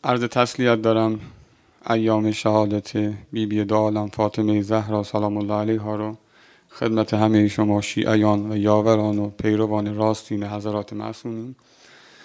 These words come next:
این شبها قصد داریم مسائلی رو پیرامون بحث خمس خدمتتون عرض کنیم.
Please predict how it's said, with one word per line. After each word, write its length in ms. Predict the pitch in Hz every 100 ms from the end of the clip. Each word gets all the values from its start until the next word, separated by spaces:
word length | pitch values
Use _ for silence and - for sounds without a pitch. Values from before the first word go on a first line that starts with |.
| - - - _ _ _ _
این 120 | 143
شبها 680 | 147 - 139 127 127 131 127 - _ _ _ _ _
قصد 320 | - 131 131 -
داریم 460 | 127 123 123 120 - _ _ _
مسائلی 720 | - 113 123 135 127 117 113 113
رو 140 | 117
پیرامون 760 | 113 117 113 117 107 107 110 107
بحث 480 | 107 110 104 -
خمس 640 | 107 - - 123 123 120 -
خدمتتون 640 | - 110 104 107 104 113
عرض 260 | 123 120 -
کنیم. 240 | - -